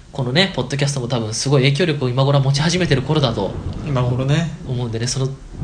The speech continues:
Speaker 1: 絶大なる影響力でビジネス系の曲をじゃあ
Speaker 2: なるほど。
Speaker 1: 聴いていこう。
Speaker 2: まあ、そういうことであれば、今一番人気のビジュアル系の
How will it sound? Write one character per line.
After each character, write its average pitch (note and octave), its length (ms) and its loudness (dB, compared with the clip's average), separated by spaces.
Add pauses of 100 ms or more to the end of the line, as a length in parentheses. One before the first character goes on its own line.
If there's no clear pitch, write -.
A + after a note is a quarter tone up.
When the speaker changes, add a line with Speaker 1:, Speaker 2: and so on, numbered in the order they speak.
Speaker 1:
絶 C#3+ 260 4
大 F3 160 6
な F3 100 4
る A2+ 400 2 (200)
影 C#3+ 160 8
響 C#3+ 160 6
力 A#2 180 0
で F#2+ 300 -2 (340)
ビ C3+ 100 4
ジ C#3 120 4
ネ C#3+ 80 8
ス C#3 100 4
系 C#3 120 4
の B2 100 2
曲 B2 240 -2
を - 20 2
じ A#2+ 140 2
ゃ G2+ 240 -2 (180)
あ - 20 -2
Speaker 2:
な D3 140 8
る D3 60 6
ほ D3+ 80 8
ど。 E3 60 6
Speaker 1:
聴 D#3+ 40 8
い D3+ 60 8
て C#3 60 6
い - 20 2
こ A#2 280 2 (640)
う。 C#3 60 -2
Speaker 2:
ま E3+ 220 8
あ、 D3 180 0 (400)
そ C#4 680 2
う - 20 2
い C#4+ 80 6
う D4 40 4
こ C4+ 140 2
と D4+ 160 4
で C4 100 6
あ A3+ 140 4
れ C#4 140 6
ば、 C4+ 400 8
今 E3+ 500 6
一 D3 220 0
番 F3+ 240 4
人 F#3 240 2
気 F#3+ 100 0
の F#3+ 140 2
ビ F3 120 2
ジ F3+ 120 4
ュ - 20 4
ア F#3 40 2
ル F#3 100 0
系 E3+ 480 2 (880)
の F3+ 300 8